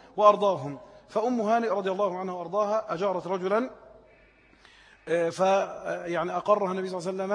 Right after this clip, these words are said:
وسلم على، يعني، آه، ما فعلت ووفى بذمتها. وقال صلى الله عليه وسلم: "إن الله عز وجل قد، يعني، أذن في مكة ساعة واحدة، ساعة من النهار، ولم يحلها بعد هذه الساعة".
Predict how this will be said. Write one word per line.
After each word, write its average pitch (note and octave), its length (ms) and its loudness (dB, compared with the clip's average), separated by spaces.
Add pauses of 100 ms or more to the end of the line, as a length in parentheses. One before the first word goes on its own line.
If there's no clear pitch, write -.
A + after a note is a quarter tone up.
وسلم - 100 -8 (100)
على، G3 500 2
يعني، D3+ 600 -6 (500)
آه، C#3+ 280 -14
ما E3 160 -4
فعلت G3+ 500 2 (340)
ووفى G#3+ 400 2
بذمتها. F3+ 640 -4 (380)
وقال G3+ 380 2
صلى F#3 80 -4
الله F#3+ 100 -4
عليه G#3 80 0
وسلم: G3 160 0
"إن F#3+ 120 0
الله G3 220 0
عز F3+ 120 -2
وجل G3+ 400 2 (440)
قد، F#3+ 240 2 (200)
يعني، D#3+ 380 -2 (100)
أذن G#3 260 0
في F3+ 160 -6
مكة G3 380 -6
ساعة F#3+ 340 2
واحدة، D3+ 300 -4 (320)
ساعة G#3+ 280 0
من F#3+ 60 2
النهار، C#3+ 320 -4 (360)
ولم A3 260 2
يحلها G3+ 340 -2
بعد F#3+ 180 0
هذه F#3+ 220 0
الساعة". D3 340 -4